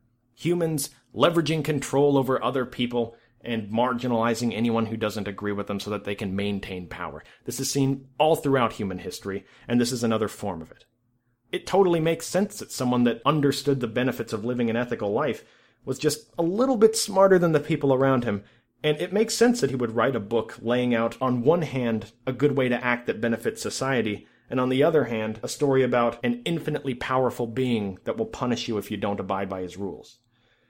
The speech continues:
This is a very plausible scenario, even to Blaise Pascal, because in his view, that's what all the other religions are. False prophets that lied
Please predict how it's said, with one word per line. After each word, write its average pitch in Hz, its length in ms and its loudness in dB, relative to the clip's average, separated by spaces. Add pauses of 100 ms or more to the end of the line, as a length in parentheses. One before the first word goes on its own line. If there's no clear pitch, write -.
(220)
This 185 180 -4
is 190 100 -2
a 139 60 2
very 131 280 2
plausible 123 600 -2
scenario, 117 640 -2 (460)
even 185 220 2
to 156 60 4
Blaise 151 300 4
Pascal, 180 440 -2
because 143 280 0
in 151 80 2
his 240 300 -2
view, 120 380 -2 (500)
that's 190 180 0
what 170 100 4
all 170 120 4
the 160 120 0
other 165 160 0
religions 175 460 0
are. 208 340 -2 (380)
False 127 420 0
prophets - 760 -4
that 123 180 -2
lied 113 560 -2